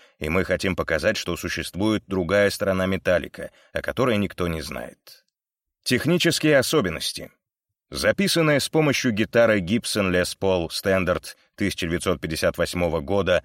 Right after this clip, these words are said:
соло Кирка Хэммета еще более насыщено блюзовыми влияниями,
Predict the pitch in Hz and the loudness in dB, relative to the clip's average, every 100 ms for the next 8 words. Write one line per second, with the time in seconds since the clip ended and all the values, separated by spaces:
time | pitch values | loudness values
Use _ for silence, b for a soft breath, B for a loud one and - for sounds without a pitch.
0 | _ - - 107 92 82 - 95 - 76 | _ -12 -2 0 2 0 -2 -4 -4 -4
1 | 120 151 85 - 73 - b b b 82 | -2 -2 -4 -10 -14 -14 b b b -6
2 | 92 120 151 156 113 156 156 143 127 104 | -2 0 2 2 4 4 6 4 4 2
3 | 135 131 131 127 117 95 110 101 98 104 | 0 0 0 2 2 2 0 0 2 2
4 | 95 92 85 101 127 120 113 107 | 2 0 2 2 2 2 0 -2